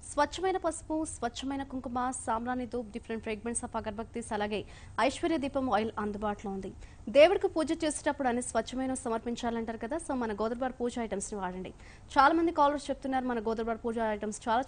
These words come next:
చాలా బాగున్నాయని, so మీరు కూడా try చేయండి. హైదరాబాద్ లో ఉండే వారికి గోదర్బార్ products కావాలి అనుకుంటే డైరెక్ట్ గా ఆఫీస్ కి వచ్చి purchase చేసుకోవచ్చు. అలాగే వేరే వేరే ఊర్లలో ఉండే వారికి గోదర్బార్ products కావాలి అనుకుంటే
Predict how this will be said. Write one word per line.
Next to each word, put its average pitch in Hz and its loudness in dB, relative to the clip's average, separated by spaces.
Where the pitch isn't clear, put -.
చాలా 277 0
బాగున్నాయని, 269 0
so 220 -2
మీరు 208 -4
కూడా 214 -4
try 185 -6
చేయండి. 180 -10
హైదరాబాద్ 330 10
లో 349 8
ఉండే 339 6
వారికి 320 4
గోదర్బార్ 269 6
products 254 2
కావాలి 269 6
అనుకుంటే 277 2
డైరెక్ట్ 247 2
గా 262 10
ఆఫీస్ 269 2
కి - -2
వచ్చి 339 0
purchase 294 2
చేసుకోవచ్చు. 285 0
అలాగే 254 4
వేరే 330 12
వేరే 381 8
ఊర్లలో 349 8
ఉండే 330 6
వారికి 302 6
గోదర్బార్ 262 8
products 247 0
కావాలి 262 6
అనుకుంటే 254 -2